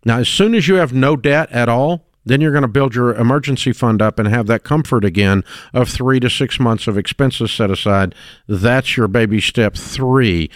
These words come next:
We're gonna help you with all this 'cause I've been right where you are, Dustin, where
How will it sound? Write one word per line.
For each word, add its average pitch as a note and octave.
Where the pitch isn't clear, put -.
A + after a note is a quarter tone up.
We're A#2
gonna D#3
help D3
you C#3
with B2
all A2
this G2+
'cause B2
I've A2
been G#2+
right G#2+
where C3
you B2
are, A#2+
Dustin, G2+
where G2